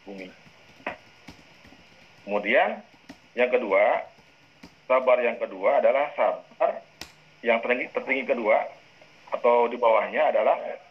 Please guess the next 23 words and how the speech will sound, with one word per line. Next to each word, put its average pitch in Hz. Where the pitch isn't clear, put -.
sabar 123
dalam 131
menjalankan 120
perbuatan 117
taat. 143
Ya. -
Menjalankan 110
ketaatan 110
kepada 113
Allah 113
Subhanahu 104
wa -
Ta'ala. 90
Nah, 87
pahalanya 123
Allah 120
angkat -
seba-, 123
setinggi 127
enam 131
ratus 123
derajat. 113
Setiap 117